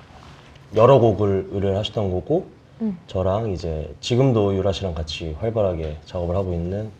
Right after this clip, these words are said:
Speaker 1: 우리 유턴 씨, 유현철 씨 같이 저희가 작업을 했던 걸로 기억하는데, 그때 어떠셨나요? 곡 작업을 진행할 때는?
Speaker 2: 일단 술을 되게 많이 먹었잖아, 우리가.
Speaker 1: 그렇죠.
Speaker 2: 그때 강해진 것 같아.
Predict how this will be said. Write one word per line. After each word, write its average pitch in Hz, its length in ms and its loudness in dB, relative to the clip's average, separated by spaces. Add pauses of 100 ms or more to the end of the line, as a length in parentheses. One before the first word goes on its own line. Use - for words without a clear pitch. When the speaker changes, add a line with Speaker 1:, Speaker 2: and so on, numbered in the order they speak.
(200)
Speaker 1:
우리 76 300 -12 (120)
유턴 117 340 -2
씨, 82 240 -8 (460)
유현철 101 440 0
씨 80 260 -8 (800)
같이 95 420 -6
저희가 82 720 -2
작업을 82 320 -6
했던 95 220 -2
걸로 87 140 0
기억하는데, 92 640 -4 (560)
그때 139 200 0
어떠셨나요? 87 480 0 (500)
곡 - 220 -2
작업을 107 360 6
진행할 85 320 -4
때는? 90 180 -10 (1300)
Speaker 2:
일단 208 520 4
술을 311 540 2
되게 185 220 -2
많이 156 200 4
먹었잖아, 156 440 0
우리가. - 460 -4
Speaker 1:
그렇죠. - 300 -10 (1600)
Speaker 2:
그때 - 280 4
강해진 202 540 2
것 - 120 -6
같아. - 220 -18